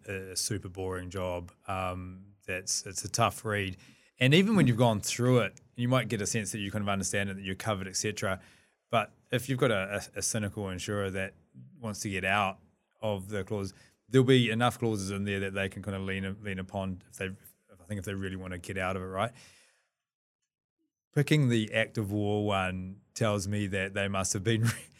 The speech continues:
really desperate, because I think we would all assume that when you're looking at kind of clauses around act of war, it is literally war, and there are wars happening in the world today. So, um,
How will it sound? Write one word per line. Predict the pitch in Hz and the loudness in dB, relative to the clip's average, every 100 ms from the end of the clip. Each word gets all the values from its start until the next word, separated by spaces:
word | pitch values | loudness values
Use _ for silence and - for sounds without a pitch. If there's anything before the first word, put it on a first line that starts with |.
| - _ _ _ _ 107 | -20 _ _ _ _ 0
really | 113 139 127 117 | 8 10 10 8
desperate, | 120 - 113 107 98 - | 6 4 2 0 -2 -8
because | 104 113 104 98 131 | -2 0 0 -2 -4
I | 104 | -2
think | 110 98 | -2 -2
we | 98 | -2
would | 101 | 0
all | 104 101 98 113 - | 0 -2 -4 -10 -8
assume | 104 - 101 98 | -6 -4 -4 -4
that | 98 104 | -4 -6
when | 101 98 | -8 -6
you're | 98 | -6
looking | 95 101 | -8 -8
at | 95 | -10
kind | - 95 | -10 -12
of | 92 | -10
clauses | 104 92 95 | -8 -8 -6
around | 92 | -4
act | 98 95 | -4 -6
of | 92 | -8
war, | 101 101 98 | -4 -2 -4
it | 101 | -4
is | 98 90 - - _ | -6 -6 -10 -20 _
literally | 107 104 110 101 98 98 90 90 _ _ 95 | -4 -2 -2 -2 -2 -4 -4 -8 _ _ -12
war, | 92 101 101 101 | -4 -2 0 0
and | 92 98 | -2 -2
there | 95 | 0
are | 95 95 | 2 0
wars | 95 95 | -2 -2
happening | 104 90 92 | -4 -4 -6
in | 92 | -6
the | |
world | 98 98 90 | -4 -4 -4
today. | 101 90 87 | -2 -2 -2
So, | - 101 92 95 - _ _ _ | -2 0 -2 -4 -14 _ _ _
um, | 98 98 95 98 95 | 0 2 2 -2 -4